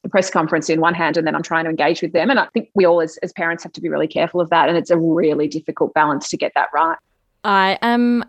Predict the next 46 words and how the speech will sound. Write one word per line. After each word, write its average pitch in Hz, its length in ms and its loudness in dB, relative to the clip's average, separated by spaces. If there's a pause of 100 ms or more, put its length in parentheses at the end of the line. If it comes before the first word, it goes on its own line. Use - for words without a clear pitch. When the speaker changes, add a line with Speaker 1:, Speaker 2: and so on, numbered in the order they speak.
Speaker 2:
definitely 190 440 2
with 180 200 0
you. 233 200 2
I 180 160 4
stopped - 360 0
looking 208 300 4
at 185 100 0
my 165 460 -2
hours 175 360 2
on 185 160 4
social 185 380 2
media 185 340 4
too. 202 300 0
And 294 120 2
I 254 100 2
say 247 260 2
that 269 160 2
it's - 180 -2
for 311 180 0
work 202 380 2
purposes, 262 680 0
so 247 140 0
it - 140 -4
doesn't 254 420 4
count. 254 580 2
Speaker 1:
You 262 100 6
just 392 180 4
can 415 140 2
fall 269 260 6
into 277 180 2
that 233 160 4
Instagram 214 500 -2
rabbit 185 220 -2
hole 190 220 -4
where 202 120 -2
you 202 240 -6
don't 208 140 -4
even 190 160 -10
know 180 120 0
why 180 200 4
you're 196 160 0
looking 180 240 -6
at - 100 -18
these 170 280 -6
reels 175 360 -2
and - 120 2